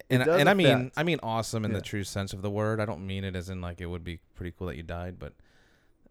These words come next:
Speaker 1: I mean, it would be very
Speaker 2: Yeast killed me
Speaker 1: crazy
Speaker 2: with
Speaker 1: that,
Speaker 2: their <laughs>
Speaker 1: you know,
Speaker 2: farts.
Speaker 1: seminarian found dead in a room of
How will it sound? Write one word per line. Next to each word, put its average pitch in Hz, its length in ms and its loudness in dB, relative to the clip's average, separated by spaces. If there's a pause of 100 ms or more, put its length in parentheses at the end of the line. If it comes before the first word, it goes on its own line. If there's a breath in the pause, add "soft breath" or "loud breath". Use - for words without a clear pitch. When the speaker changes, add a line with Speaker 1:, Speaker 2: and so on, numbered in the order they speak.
(320)
Speaker 1:
I 101 60 -12
mean, 98 140 -6
it - 20 -6
would 104 140 -4
be 92 180 -6
very 85 440 -6 (1700)
Speaker 2:
Yeast 127 420 -2
killed 135 240 -2
me 113 60 -4
Speaker 1:
crazy 131 460 0
Speaker 2:
with 117 100 0
Speaker 1:
that, 95 160 -4
Speaker 2:
their 110 240 2
<laughs> 131 340 -2
Speaker 1:
you 127 80 0
know, 117 100 0
Speaker 2:
farts. 117 380 -2
Speaker 1:
seminarian 131 720 2
found 120 280 -2
dead 123 180 2
in 117 100 -4
a 110 60 -4
room 117 400 -2
of 98 200 -4